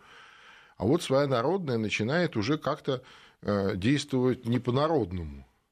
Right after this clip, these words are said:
Ну, я имею в виду вот в таком, так сказать, восприятии улицы, да?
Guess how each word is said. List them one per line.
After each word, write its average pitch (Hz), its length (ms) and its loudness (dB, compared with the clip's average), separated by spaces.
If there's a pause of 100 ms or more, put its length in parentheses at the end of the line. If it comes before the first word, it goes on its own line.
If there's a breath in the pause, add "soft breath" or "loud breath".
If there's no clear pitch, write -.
(340)
Ну, 139 180 4
я 107 180 2
имею 120 260 0
в 104 40 0
виду 127 240 0
вот 90 160 -4
в - 60 -18
таком, 101 400 -2
так 90 120 -8
сказать, - 260 -8
восприятии 107 640 -2
улицы, 120 640 0
да? 170 240 -4